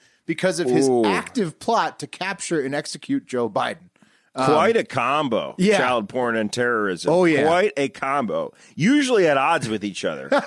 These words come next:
Speaker 2: Uh, 'cause, you know, when you have a religious extremist, usually
Speaker 1: I, I don't
Speaker 2: they,
Speaker 1: even know
Speaker 2: we
Speaker 1: if it's religious. This guy, um, I'm not sure what his, I tried to look up, like, affiliations or whatever. I, I couldn't really find anything in the ti-, in the time before the show, but yeah. Um,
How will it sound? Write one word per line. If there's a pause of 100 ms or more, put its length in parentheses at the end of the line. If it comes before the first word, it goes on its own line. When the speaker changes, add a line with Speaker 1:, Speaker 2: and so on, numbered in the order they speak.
(460)
Speaker 2:
Uh,
'cause,
you
know,
when
you
have
a
religious
extremist, (400)
usually
Speaker 1:
I,
I
don't
Speaker 2:
they,
Speaker 1:
even
know
Speaker 2:
we
Speaker 1:
if
it's
religious.
This
guy,
um,
I'm
not
sure
what
his,
I
tried
to
look
up,
like,
affiliations
or
whatever.
I,
I
couldn't
really
find
anything
in
the
ti-,
in
the
time
before
the
show,
but
yeah. (500)
Um,